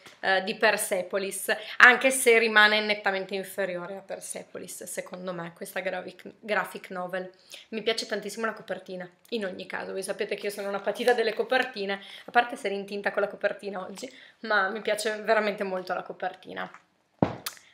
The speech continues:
Andiamo oltre. Dopo quello, credo, non lo so, non mi ricordo più in che ordine li ho letti, so che ce ne sono tre che sono strettamente concatenati e vorrei parlarvi proprio di quelli.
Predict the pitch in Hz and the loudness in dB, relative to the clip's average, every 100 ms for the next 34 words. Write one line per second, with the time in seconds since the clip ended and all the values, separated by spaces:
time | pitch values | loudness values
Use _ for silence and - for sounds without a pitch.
0 | _ _ _ _ - 311 233 208 185 185 | _ _ _ _ 10 12 10 6 4 0
1 | 185 214 175 - - - - - - - | -2 -4 -4 -12 -12 -12 -12 -18 -20 -20
2 | - - _ - 247 554 508 - 277 220 | -20 -20 _ 2 8 10 10 8 8 6
3 | 202 208 233 - - - 392 339 - 302 | 6 4 2 2 -6 -2 -2 0 -2 0
4 | 370 320 269 240 294 339 349 381 370 359 | 0 4 8 8 8 6 6 6 4 2
5 | 269 247 247 247 254 233 226 226 220 208 | 2 4 4 4 8 8 10 6 4 2
6 | 202 202 196 190 294 285 403 392 370 392 | 4 4 4 -2 0 6 6 6 2 2
7 | 302 285 - 254 240 320 - 233 269 - | 4 2 8 6 6 0 -2 0 0 0
8 | 392 330 220 214 220 214 208 208 208 190 | 0 0 0 -2 -4 -4 -2 -4 -2 -2
9 | 185 - - 330 277 339 220 277 220 196 | -4 -6 -2 0 2 2 4 4 4 4
10 | 202 202 196 196 190 - 190 - 208 | 0 -4 -6 -8 -18 -14 -14 -10 -8